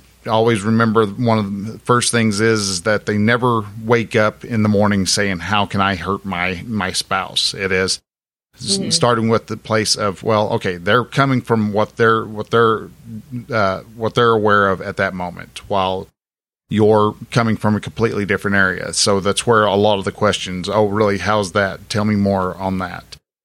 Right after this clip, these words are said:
Speaker 1: "Oh, really?
Speaker 2: Yeah.
Speaker 1: So this is, that seemed like a good idea at that moment.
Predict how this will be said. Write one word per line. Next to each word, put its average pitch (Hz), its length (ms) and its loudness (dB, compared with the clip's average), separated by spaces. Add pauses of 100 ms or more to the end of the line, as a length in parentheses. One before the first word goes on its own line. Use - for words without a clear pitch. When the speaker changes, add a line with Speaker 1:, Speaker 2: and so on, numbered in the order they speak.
(140)
Speaker 1:
"Oh, 110 140 2
really? 110 280 2
Speaker 2:
Yeah. 95 40 -2
Speaker 1:
So 107 240 0
this 101 260 2
is, 101 320 -4 (460)
that - 180 0
seemed 131 340 2
like 117 220 0
a 113 40 -12
good 110 180 2
idea 110 380 2
at - 80 -4
that 117 180 0
moment. 101 380 0